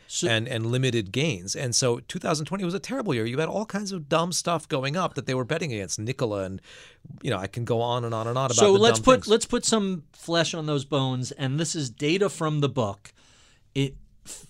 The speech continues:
Speaker 1: in the twenty twenty market, we saw a thirty-four percent drop. And then beginning on March twenty-fifth, markets rallied to finish up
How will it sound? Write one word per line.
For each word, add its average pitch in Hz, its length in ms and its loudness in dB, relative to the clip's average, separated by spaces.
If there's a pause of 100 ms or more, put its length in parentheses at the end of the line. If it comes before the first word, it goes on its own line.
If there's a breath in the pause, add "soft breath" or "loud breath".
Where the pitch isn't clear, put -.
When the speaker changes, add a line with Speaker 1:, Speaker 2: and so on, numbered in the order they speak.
(120)
Speaker 1:
in 151 200 2
the 147 320 4
twenty 175 320 -2
twenty 175 280 -2
market, 151 520 0 (640)
we 139 140 -2
saw 127 560 0
a 120 160 -4
thirty-four 160 540 4
percent 127 440 -2
drop. 143 460 2 (420 soft breath)
And 123 160 -2
then 170 220 2
beginning 156 500 -2
on 131 400 0 (440)
March 135 320 -2
twenty-fifth, 147 800 0 (320 soft breath)
markets 143 460 -2
rallied 135 1000 0 (360 soft breath)
to 139 120 -4
finish 151 540 -2 (140)
up 170 300 0